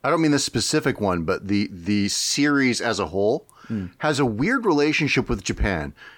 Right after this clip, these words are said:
Speaker 1: This Beetle is actually his recurring nemesis.
Speaker 2: Yeah.
Speaker 1: <laughs>
Speaker 2: I got that impression,
Speaker 1: But for only
Speaker 2: yeah.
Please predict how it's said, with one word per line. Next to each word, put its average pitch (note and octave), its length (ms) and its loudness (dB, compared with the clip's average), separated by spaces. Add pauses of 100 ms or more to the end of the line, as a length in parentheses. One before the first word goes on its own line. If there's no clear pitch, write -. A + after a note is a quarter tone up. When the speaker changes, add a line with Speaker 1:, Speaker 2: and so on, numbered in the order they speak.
(140)
Speaker 1:
This D#3 240 0
Beetle C3+ 500 2
is A2 120 2
actually A#2 560 0
his G#2+ 200 0
recurring G#2+ 580 0
nemesis. G#2 480 0
Speaker 2:
Yeah. F#2+ 300 -2 (240)
Speaker 1:
<laughs> C3+ 80 0 (540)
Speaker 2:
I A2+ 80 -6
got A#2 220 -2
that A2 140 2
impression, A#2 280 0
Speaker 1:
But - 40 -6
for F#3+ 120 2
only G#3+ 180 2
Speaker 2:
yeah. F2+ 60 0